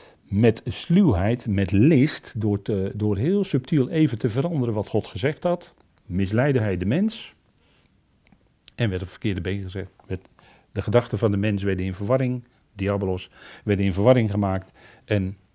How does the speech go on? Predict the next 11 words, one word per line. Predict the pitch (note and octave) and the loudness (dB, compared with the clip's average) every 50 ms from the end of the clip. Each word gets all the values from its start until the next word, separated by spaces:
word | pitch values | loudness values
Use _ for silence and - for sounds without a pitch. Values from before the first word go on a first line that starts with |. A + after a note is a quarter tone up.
| _ _ | _ _
de | - F#2 | -6 -6
mens | F2+ F2 F2 E2+ - - - _ _ _ _ _ _ _ _ _ _ _ | -4 -4 -6 -6 -8 -12 -18 _ _ _ _ _ _ _ _ _ _ _
at | - G2+ F#2 - - _ | -8 -8 -8 -8 -16 _
toch | - G#2+ F#2 - - - _ | -8 -8 -8 -8 -12 -20 _
van, | _ - - F2 E2 E2 D#2+ - - _ _ _ _ _ _ _ _ | _ -12 -10 -8 -8 -8 -10 -12 -16 _ _ _ _ _ _ _ _
en | _ - G2 | _ -4 -4
natuurlijk | F#2 F2+ F2+ - F#2+ F#2 F#2 F#2 - - _ _ _ _ _ _ _ _ _ _ _ - | -4 -4 -4 -4 -4 -4 -4 -6 -8 -18 _ _ _ _ _ _ _ _ _ _ _ -14
Gods | - - C3+ - - | -8 -8 -8 -8 -4
plan, | - A2+ G#2+ A#2 C3 - | -4 -2 -2 -2 -2 -2
oké, | A#2+ G#2+ - A#2 A2 A2+ B2 A#2+ - - | -2 0 0 0 0 0 -2 -4 -8 -4
maar | G#2+ G2+ G#2+ G#2+ G2 | -2 -2 0 -2 -2